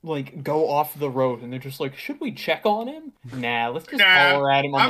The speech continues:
Speaker 1: the
Speaker 2: gonna
Speaker 1: radio a few times."
Speaker 2: I'm gonna eat my Vietnamese sandwich, and that's where I'm gonna sit. It's
Speaker 1: Mm-hmm.
Speaker 2: peanut butter jelly on my banh mi.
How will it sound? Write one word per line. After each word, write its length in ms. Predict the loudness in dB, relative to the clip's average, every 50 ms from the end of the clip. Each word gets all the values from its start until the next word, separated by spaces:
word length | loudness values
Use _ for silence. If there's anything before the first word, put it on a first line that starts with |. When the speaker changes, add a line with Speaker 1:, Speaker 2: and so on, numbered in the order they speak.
| 2 2
Speaker 1:
the 80 | 4
Speaker 2:
gonna 140 | 4 4 2
Speaker 1:
radio 300 | 0 -6 -8 -6 -6 -8
a 60 | -8 -8
few 200 | -10 -12 -12 -8
times." 720 | -8 -6 -6 -6 -6 -8 -8 -10 -12 -14 -14 -16 -10 -6
Speaker 2:
I'm 180 | -6 -4 -4 0
gonna 140 | 0 2 2
eat 300 | 2 2 -2 -6 -6 -2
my 220 | 0 4 4 4 2
Vietnamese 600 | 2 0 -2 -2 -2 -4 -6 -6 -4 -4 -4 -6
sandwich, 600 | -2 2 4 4 4 2 0 -10 -14 _ -20 -20 -18
and 80 | _
that's 300 | -2 -2 -2 -2 -4 -8
where 120 | -6 -2 0
I'm 160 | 0 0 -2
gonna 200 | -4 -4 -6 -4 -4
sit. 360 | -6 -4 -2 -2 -2 -2 -4 -8 _ _
It's 240 | -20 -20 -20 -16 -14
Speaker 1:
Mm-hmm. 100 | -14 -4 -2
Speaker 2:
peanut 260 | -2 -2 -2 -2 0
butter 280 | 0 2 2 2 0 0
jelly 400 | 0 2 2 4 4 4 4 4
on 120 | 2 2
my 160 | 0 -2 -2
banh 400 | 0 2 2 2 4 2 0 2
mi. 180 | 2 2 2